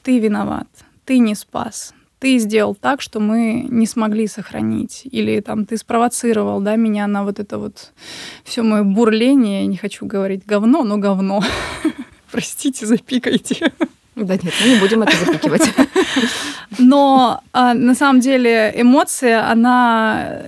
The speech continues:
Speaker 1: берет верх, и, как правило, чем дальше ты этой эмоции даешь волю, ну вот эмоции такой обвинительной эмоции, что это не из-за меня, а, а из-за тебя, то, как мне кажется, наш мозг,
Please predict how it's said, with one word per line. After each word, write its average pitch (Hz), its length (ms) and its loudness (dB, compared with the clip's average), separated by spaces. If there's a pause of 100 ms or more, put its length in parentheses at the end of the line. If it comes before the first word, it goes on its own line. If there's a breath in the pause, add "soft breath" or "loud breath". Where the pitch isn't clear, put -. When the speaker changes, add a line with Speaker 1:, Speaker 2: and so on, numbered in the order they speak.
Speaker 1:
берет 220 420 2
верх, 294 480 -2 (220)
и, 226 420 2
как 226 180 -4
правило, 285 460 2
чем 220 380 0
дальше 220 460 -2 (100)
ты 208 260 -2
этой 208 300 -4
эмоции 220 480 -2
даешь 208 460 -2
волю, 294 460 0
ну 214 140 0
вот 202 180 -4
эмоции 226 400 0
такой 202 360 -4
обвинительной 202 800 2
эмоции, 208 520 -4
что 208 420 -6 (760)
это 226 180 0
не 214 220 2
из-за 214 180 2
меня, 220 500 2
а, 202 240 -2
а 202 140 -2
из-за 190 200 -4
тебя, 226 340 -2 (800 loud breath)
то, 240 420 4
как 226 100 -4
мне 254 160 4
кажется, 247 340 0
наш 233 300 -2
мозг, 277 360 2